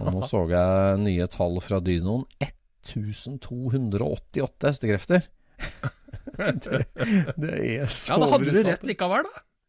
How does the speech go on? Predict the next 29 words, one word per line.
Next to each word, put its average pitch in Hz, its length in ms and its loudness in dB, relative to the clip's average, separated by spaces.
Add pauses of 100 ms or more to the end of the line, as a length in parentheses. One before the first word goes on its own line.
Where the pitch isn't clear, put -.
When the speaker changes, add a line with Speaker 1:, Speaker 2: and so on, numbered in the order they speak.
(640)
Speaker 1:
Ja, 170 160 6 (220)
endelig 156 720 -2
fikk 147 160 -6
jeg 143 120 -2
rett. - 320 -14
<laughs> 202 120 -2
Som - 160 -2 (840)
spikeren 135 680 0
har 127 140 6
jo 127 100 4
ropt - 300 -4
det 120 160 4
i 131 80 2
tjue 127 340 4
år, 143 300 4
at 120 200 -4
her 127 140 2
er 120 120 2
det 120 120 2
tusen 120 400 -2
hester 113 320 -4
på 127 160 -4
banen. 123 280 0 (100)
Men, 120 240 -4
eh, 117 380 -4
nå 120 220 -2
er 80 120 -2
det 104 100 -2
virkelig, 98 340 -6